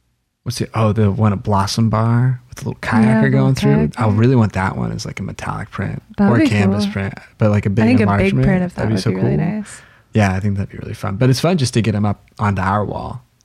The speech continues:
Speaker 1: and to have 'em, just
Speaker 2: Yeah.
Speaker 1: have 'em put up
Speaker 2: I like
Speaker 1: there.
Speaker 2: having them hung a lot.
Speaker 1: Yeah, me too. And then we had a few of those frames too that we filled up with a couple, uh, eight and a half by eleven prints that we made up.
Speaker 2: Right.
Speaker 1: Those worked out really well. And then we had this redwood board here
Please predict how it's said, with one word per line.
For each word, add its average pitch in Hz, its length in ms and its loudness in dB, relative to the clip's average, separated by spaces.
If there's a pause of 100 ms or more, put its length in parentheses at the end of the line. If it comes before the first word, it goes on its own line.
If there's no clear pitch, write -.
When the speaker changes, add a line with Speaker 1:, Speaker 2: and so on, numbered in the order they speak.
(200)
Speaker 1:
and 110 140 2
to 107 80 0
have 95 180 -2
'em, 98 320 -6 (400)
just 226 80 2
Speaker 2:
Yeah. 226 80 2
Speaker 1:
have 196 160 0
'em 190 180 -6 (280)
put - 120 0
up 101 60 0
Speaker 2:
I 208 60 2
like 220 140 2
Speaker 1:
there. 101 60 -4
Speaker 2:
having 190 280 -2
them 190 100 -6
hung 190 160 -4
a 202 260 -10
lot. 226 140 -12 (280)
Speaker 1:
Yeah, 95 260 -8 (180)
me 120 120 0
too. 107 220 -2
And 123 140 0
then 131 80 4
we 131 100 4
had 135 160 0
a 131 60 0
few 143 180 -4
of 120 60 -4
those 101 160 -6
frames 120 400 0
too 113 140 0
that 113 100 0
we 120 100 -2
filled 104 260 -4
up 107 240 -2 (280)
with 110 180 0
a 104 60 -2
couple, 104 440 -4
uh, 98 320 -4
eight 117 100 -4
and 117 80 -2
a 110 40 0
half 104 220 -2
by 107 160 -2
eleven 113 560 -2 (240)
prints 120 240 2
that 127 100 0
we 127 80 4
made 123 240 4
up. 139 180 0
Speaker 2:
Right. 240 220 4
Speaker 1:
Those 113 180 4
worked 127 200 2
out 120 160 -2
really 120 200 2
well. 131 320 0
And 113 140 2
then 117 80 6
we 117 80 4
had 117 160 4
this 104 160 -4
redwood 113 640 -4
board 101 380 -6
here - 420 -10